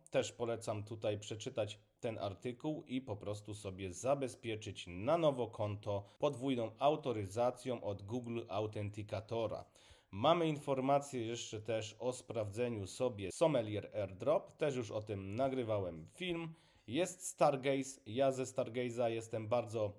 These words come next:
zadowolony. Akurat wpadło naprawdę fajne sianko. Warto się zainteresować właśnie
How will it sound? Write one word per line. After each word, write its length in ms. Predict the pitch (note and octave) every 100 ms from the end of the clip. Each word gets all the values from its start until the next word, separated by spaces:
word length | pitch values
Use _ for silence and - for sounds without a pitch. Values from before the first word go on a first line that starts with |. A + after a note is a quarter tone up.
| -
zadowolony. 1000 | F#2 G#2 B2+ C3 A#2 A2+ A2 A#2 D3 D#3+ - - -
Akurat 560 | C#3 C3+ - C#3+ C3 A#2+
wpadło 560 | - C3 A#2+ A#2 A2+
naprawdę 640 | G#2+ G2+ A#2+ A2+ G2+ A2 G#2
fajne 380 | B2+ A2+ G#2
sianko. 480 | F#2+ C#3+ C3+ C3+ B2+
Warto 460 | G#2 B2 B2 - A2
się 240 | G#2 G#2+
zainteresować 880 | G2+ G#2+ G#2 G#2 G2+ - G2+ G2 F2+
właśnie 460 | F2+ F#2 - F#2